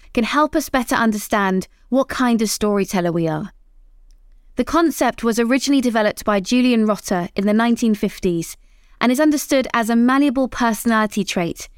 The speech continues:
that shapes one's life experience. If we have a more robust internal locus of control, we believe we control our lives and take responsibility for our actions.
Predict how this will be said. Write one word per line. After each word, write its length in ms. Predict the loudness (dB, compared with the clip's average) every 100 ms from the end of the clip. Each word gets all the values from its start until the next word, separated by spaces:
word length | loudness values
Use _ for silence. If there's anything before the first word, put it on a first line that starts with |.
| -20 -6
that 120 | -2 0
shapes 400 | 0 0 -2 0
one's 300 | 2 2 2
life 280 | 0 0
experience. 840 | -4 -6 -4 -2 -2 -4 -8 -16 -16 _ -20 -20 -20 -20 -20 -20 -20 -20 -20 _
If 220 | -2 0 0
we 120 | -2
have 280 | 2 2 4
a 60 |
more 260 | 2 4 2
robust 500 | 0 0 0 -2 -2
internal 500 | 0 0 0 0 2
locus 380 | 0 -2 -2 -6
of 80 | -2
control, 540 | -2 0 0 0 -2 -6 _ -2
we 100 | 0
believe 380 | 2 2 2 0
we 100 | 0
control 460 | 0 0 0 2
our 100 | 2
lives 500 | 2 0 0 -4 -8 -18 -10
and 140 | -4 -2
take 280 | 0 -2 -2
responsibility 960 | -2 -2 -2 0 0 0 0 -2 -2 -4
for 220 | -6 -2 0
our 180 | 0
actions. 720 | -2 -4 -4 -4 -4 -6 -12